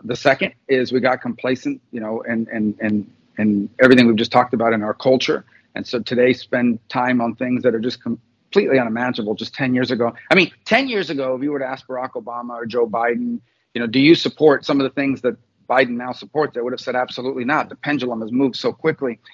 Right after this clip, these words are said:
So the result of the decadence is the thinking that, look,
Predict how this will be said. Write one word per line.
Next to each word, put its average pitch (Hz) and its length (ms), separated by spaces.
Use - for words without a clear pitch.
So 156 360
the 143 120
result 147 360
of 135 80
the 113 80
decadence 110 680
is 120 240
the 120 120
thinking 147 500
that, 120 260
look, 139 220